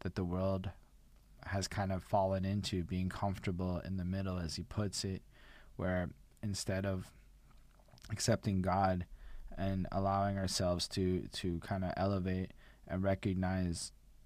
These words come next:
that we're not living the best lives that we're living.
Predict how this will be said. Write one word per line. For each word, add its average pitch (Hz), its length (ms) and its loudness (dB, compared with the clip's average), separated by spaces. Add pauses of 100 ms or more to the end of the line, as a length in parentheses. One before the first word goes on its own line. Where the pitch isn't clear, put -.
(1600)
that 98 360 2 (1600)
we're 104 220 0
not 98 400 0
living 98 380 2
the 92 80 2
best 98 420 0
lives 90 320 2
that 92 140 0
we're 80 100 0
living. 90 500 0